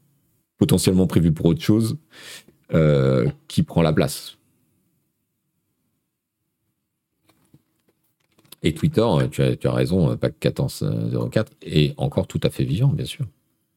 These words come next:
C'est juste que ça se dégrade de jour en jour, mais... Salut Chronix. Merci pour l'abo. Alors, parallèlement à Blue Sky,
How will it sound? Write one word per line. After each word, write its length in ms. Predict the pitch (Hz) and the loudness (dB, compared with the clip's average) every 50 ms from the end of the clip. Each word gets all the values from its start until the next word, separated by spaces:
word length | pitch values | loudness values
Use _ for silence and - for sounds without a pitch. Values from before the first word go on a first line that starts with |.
| _ _ _ _ | _ _ _ _
C'est 140 | - - 65 | -10 -4 -2
juste 220 | 73 98 - - | -2 -2 -2 -4
que 80 | - - | -8 -4
ça 140 | - 78 | -4 -2
se 60 | - 67 | 0 0
dégrade 300 | 76 73 65 71 80 71 | 0 0 2 2 2 2
de 100 | 67 65 | 0 0
jour 160 | 65 67 62 | -2 -2 -2
en 80 | 67 | -2
jour, 180 | 82 107 113 98 - - | -2 -2 -4 -4 -6 -10
mais... 120 | - - - _ _ _ _ _ _ _ _ _ _ _ _ _ _ _ _ _ _ _ _ _ _ _ _ _ _ _ _ _ _ _ _ _ _ _ _ _ _ _ _ _ _ _ _ _ _ _ _ _ _ _ _ _ _ _ _ _ _ _ _ _ _ _ _ _ _ _ _ _ _ - | -14 -16 -16 _ _ _ _ _ _ _ _ _ _ _ _ _ _ _ _ _ _ _ _ _ _ _ _ _ _ _ _ _ _ _ _ _ _ _ _ _ _ _ _ _ _ _ _ _ _ _ _ _ _ _ _ _ _ _ _ _ _ _ _ _ _ _ _ _ _ _ _ _ _ -8
Salut 180 | 120 139 214 226 | -4 -4 -4 -4
Chronix. 580 | - 202 202 208 202 - - - - - - _ _ _ _ _ _ _ _ _ _ _ - | -4 -6 -4 -4 -6 -8 -10 -18 -18 -18 -20 _ _ _ _ _ _ _ _ _ _ _ -6
Merci 220 | 110 - - 190 | -4 -2 0 0
pour 140 | 185 - 156 | 0 2 2
l'abo. 280 | 143 117 120 127 127 - _ _ _ _ _ _ _ _ _ _ _ _ _ _ _ _ _ _ _ _ _ _ _ _ _ _ _ _ _ _ _ _ _ _ _ _ _ _ _ _ _ _ _ _ _ _ _ _ _ _ _ _ _ _ _ _ _ _ _ _ _ _ _ _ _ _ _ _ _ _ _ _ _ _ _ _ _ _ _ _ _ _ _ _ _ - - - - _ _ _ _ _ - - | 2 2 0 0 -2 -4 _ _ _ _ _ _ _ _ _ _ _ _ _ _ _ _ _ _ _ _ _ _ _ _ _ _ _ _ _ _ _ _ _ _ _ _ _ _ _ _ _ _ _ _ _ _ _ _ _ _ _ _ _ _ _ _ _ _ _ _ _ _ _ _ _ _ _ _ _ _ _ _ _ _ _ _ _ _ _ _ _ _ _ _ _ -6 -6 -6 -8 _ _ _ _ _ -8 -2
Alors, 320 | - 156 143 117 104 92 - | 0 2 2 2 2 2 0
parallèlement 440 | 156 160 185 214 214 202 190 185 165 | 0 2 2 2 2 2 2 2 2
à 60 | 143 | 4
Blue 160 | 131 131 131 | 4 4 2
Sky, 440 | 120 - - 147 151 175 202 180 | 2 2 0 0 2 2 0 -2